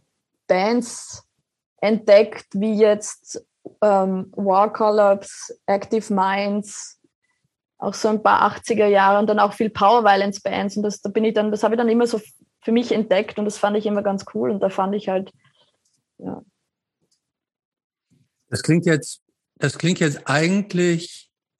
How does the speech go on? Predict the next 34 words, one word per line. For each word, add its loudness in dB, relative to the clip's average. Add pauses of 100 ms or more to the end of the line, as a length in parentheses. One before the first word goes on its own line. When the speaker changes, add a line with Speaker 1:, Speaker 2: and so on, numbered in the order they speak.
(260)
Speaker 2:
jetzt -6
mal -2
von -2
diesen 0
musikalischen 0
Entdeckungen, -2
die 0
du 0
da 0
durchlaufen -4
bist, -4 (420)
das -8
klingt 0
eigentlich 0
nach 0
einer 0
ziemlich -2
fatalen 0
Abwärtsspirale, -2
die 0
du 2
da 0
Speaker 1:
Ja. 0
Speaker 2:
durchlaufen 0 (180)
bist, -10
ne? 2
Also 2
wo 2
war 2
denn 2
da, 2 (600)
wo 0
bist -2
du, -2